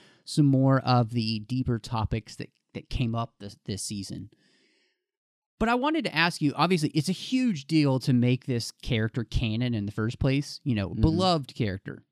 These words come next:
Speaker 1: by many people. I, I'm a huge fan. Now that we're at the end of the season, how do you think it worked, and did the hype live up to what we got story-wise for the season?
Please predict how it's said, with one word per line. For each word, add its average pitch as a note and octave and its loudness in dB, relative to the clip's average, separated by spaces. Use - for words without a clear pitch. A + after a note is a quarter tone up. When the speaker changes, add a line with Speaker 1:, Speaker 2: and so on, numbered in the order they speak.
Speaker 1:
by A2+ 0
many A#2 0
people. G#2+ -8
I, A2+ -6
I'm A#2+ -4
a A2+ 0
huge A#2+ -2
fan. - -8
Now F#3 6
that A3+ -4
we're G3+ -2
at D#3+ -2
the C#3 -12
end E3 -6
of D3 -10
the C3+ -6
season, C#3 -6
how G3 -10
do B3+ -2
you A3 -2
think G3+ -4
it D#3+ -4
worked, E3+ -4
and D3 0
did C3+ 0
the C3 2
hype E3 -2
live C#3 0
up C#3 2
to C#3+ -2
what C3 -2
we B2+ 2
got A#2 2
story-wise G#2+ 0
for A#2 -8
the E2 -10
season? - -12